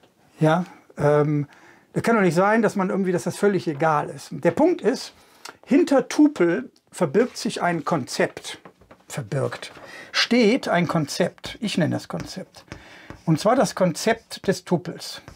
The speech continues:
Das gilt für, für eigentlich alle Dinge in der Mathematik. Es gibt ein Konzept Tupel. Und dieses Konzept Tupel, ähm, beinhaltet nicht, dass das irgendwie aus Mengen zusammengesetzt ist.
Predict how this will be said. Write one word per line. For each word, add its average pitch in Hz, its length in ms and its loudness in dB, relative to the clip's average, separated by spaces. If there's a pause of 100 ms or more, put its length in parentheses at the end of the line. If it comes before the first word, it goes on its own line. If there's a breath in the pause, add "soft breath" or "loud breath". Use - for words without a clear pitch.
(140)
Das 160 240 0
gilt 226 320 0
für, 190 440 4
für 170 380 0 (380 loud breath)
eigentlich 233 420 2
alle 220 500 6
Dinge 196 400 4
in 165 100 -2
der 160 100 0
Mathematik. 147 580 -10
Es - 140 -18
gibt - 180 -4
ein 202 160 0
Konzept - 680 -2
Tupel. - 380 -4 (760 loud breath)
Und 196 320 2 (300)
dieses 196 340 4
Konzept - 1000 -2
Tupel, 185 520 0 (640 loud breath)
ähm, 180 320 2
beinhaltet 285 680 4
nicht, - 500 2
dass 220 220 0
das 226 300 0
irgendwie 220 720 2
aus 202 280 -2
Mengen 208 560 2
zusammengesetzt 151 920 -6
ist. - 300 -20